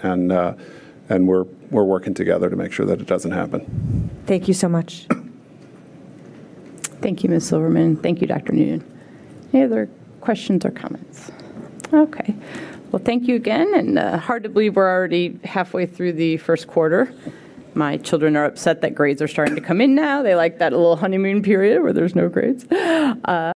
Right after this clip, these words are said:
Speaker 3: okay, we're at three point zero one, and this, we, this month we're, um, acknowledging two different,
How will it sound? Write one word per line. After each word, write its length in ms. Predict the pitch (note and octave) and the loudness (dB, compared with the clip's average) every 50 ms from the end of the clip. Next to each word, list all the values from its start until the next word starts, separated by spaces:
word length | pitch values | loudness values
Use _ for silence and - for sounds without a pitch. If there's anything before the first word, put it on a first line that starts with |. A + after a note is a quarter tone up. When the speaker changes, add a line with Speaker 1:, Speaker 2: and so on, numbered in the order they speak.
| _ - | _ -2
Speaker 3:
okay, 300 | - F#4+ - - G3+ F3 | -2 0 2 0 0 2
we're 180 | F3+ G3 G#3+ | 4 4 4
at 260 | G#3 F#3+ - - - | 4 2 0 -2 -6
three 160 | - - B3+ B3+ | -2 0 0 0
point 340 | B3+ - B3+ A#3+ B3 B3 | 0 0 0 0 2 0
zero 300 | B3 - A3 A#3 B3 D#4+ | 0 2 2 2 2 2
one, 400 | D#4+ C#4 F#3 D#3+ E3+ B3+ E4 F4+ - - - A#3+ - | 2 2 2 2 4 4 2 2 0 -2 -8 -8 -4
and 260 | - F#3 F3+ F#3 G#3 | -2 0 0 2 2
this, 240 | C4 C4+ - - - - - | 0 0 -2 -6 -8 -8 -4
we, 300 | G3 F#3+ G#3+ G#3+ G#3 G#3 | 0 2 4 4 4 2
this 340 | - F#3+ F#3 B3 B3 B3 - | 0 0 0 0 0 2 2
month 280 | A3 G#3 G3+ G#3 G#3 - | 2 2 2 -2 -2 0
we're, 180 | F#3 F3 F3+ F3 - - - - | 2 2 2 0 -4 -8 -6 -2
um, 560 | - D#3+ D#3 D#3 D3 D3 D3 D3+ - - - - - - | 0 0 0 0 0 0 0 0 -2 -4 -8 -14 -6 -4
acknowledging 760 | F3+ F3+ F3+ F3+ F3 F3+ F3+ F3 F3 - - F#3 E3 E3 E3 D#3+ | 0 2 2 2 2 2 0 0 -2 -2 -2 0 2 2 0 0
two 180 | - - C#4+ | 0 0 0
different, 640 | C4+ B3+ - - G#3+ F#3+ F3+ F3 - - - - | 2 0 0 0 0 0 0 0 -2 -4 -6 -12